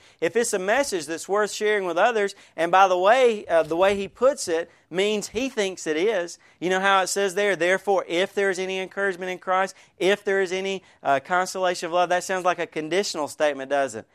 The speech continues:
"If, then." Well, what Paul says to them is, "If blank is true,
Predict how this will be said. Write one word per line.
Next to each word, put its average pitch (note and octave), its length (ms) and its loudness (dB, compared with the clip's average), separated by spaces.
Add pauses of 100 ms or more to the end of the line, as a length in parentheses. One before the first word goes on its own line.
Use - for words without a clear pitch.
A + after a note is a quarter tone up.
(220)
"If, F#3+ 500 2
then." D3 440 -4 (180)
Well, E3 140 4
what F3 180 4
Paul G3 240 4
says A#3+ 320 -4
to F#3+ 60 -10
them E3 240 -4
is, E3+ 180 -4 (240)
"If A#3 460 4 (240)
blank G3 420 -2
is F3+ 220 -2
true, C#3 500 -6